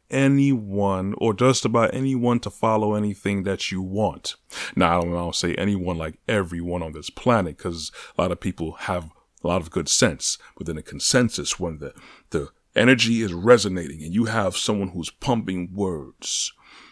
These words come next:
into the atmosphere, into your heart, they were able to connect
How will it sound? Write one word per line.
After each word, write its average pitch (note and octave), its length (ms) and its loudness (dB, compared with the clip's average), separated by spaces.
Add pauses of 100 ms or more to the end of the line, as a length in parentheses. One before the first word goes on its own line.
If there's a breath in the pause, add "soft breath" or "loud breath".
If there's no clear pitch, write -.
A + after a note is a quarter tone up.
(120)
into - 260 2
the E2 200 -6 (100)
atmosphere, D2 880 -4
into G#2 300 -4
your F2 200 -6
heart, F2 420 0
they F#2 100 -4
were E2 200 -4
able F#2+ 460 -2 (340 loud breath)
to - 140 0
connect - 640 0